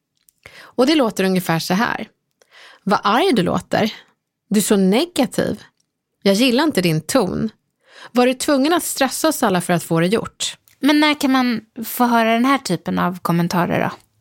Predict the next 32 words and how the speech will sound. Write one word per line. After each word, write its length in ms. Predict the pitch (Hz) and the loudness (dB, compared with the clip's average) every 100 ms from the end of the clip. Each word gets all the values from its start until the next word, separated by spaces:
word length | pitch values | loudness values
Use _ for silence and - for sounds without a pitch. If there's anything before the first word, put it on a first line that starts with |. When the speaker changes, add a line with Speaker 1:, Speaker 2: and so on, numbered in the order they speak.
| 262 | 0
Speaker 1:
Men 100 | 302 | 2
det 520 | 339 359 - - 302 | 2 0 0 0 0
är 180 | 302 - 240 - | 0 -6 -10 -2
ganska 540 | 339 285 262 - - 370 | 0 2 0 -2 0 2
likt 440 | 214 196 - - | 2 0 -6 -4
påförande 1080 | 247 196 185 - 185 175 175 170 165 175 - | 0 0 0 0 0 0 0 0 0 0 0
av 220 | 170 170 | -2 -2
skuld 420 | - - 175 165 | -6 -2 0 0
och 60 | 180 | -4
skam. 460 | - 233 185 185 | -2 0 0 0
Det 100 | 226 | 0
är 40 | 247 | 0
oftast 400 | 208 - 190 - | -2 -2 -2 0
när 120 | 185 | 0
man 240 | 180 180 | 2 2
ger 460 | 180 170 160 156 165 | 0 0 0 -2 -4
feedback 760 | - - 185 208 - 262 - 226 | -4 0 0 0 -2 -4 -2 -2
om 140 | 233 | 0
någonting 400 | 233 226 226 220 | 0 0 0 0
eller 140 | 185 | 2
man 120 | 180 175 | 0 0
har 100 | 185 | -2
sett 500 | - 220 220 - 214 | -4 -4 -4 -4 -4
ett 140 | 208 | -2
problem 420 | 214 196 202 196 | -4 -2 0 -2
som 140 | 190 185 | 0 0
man 160 | 185 | 2
vill 120 | 180 | 2
lyfta 340 | 196 185 - 170 | 0 -4 -4 -2
för 100 | 180 | -2
sammanhanget. 960 | - 190 170 170 170 165 160 180 - - - - - _ _ | 0 0 2 2 2 0 0 -4 -8 -20 -20 -20 -20 _ _
Och 280 | 202 190 180 | 0 2 2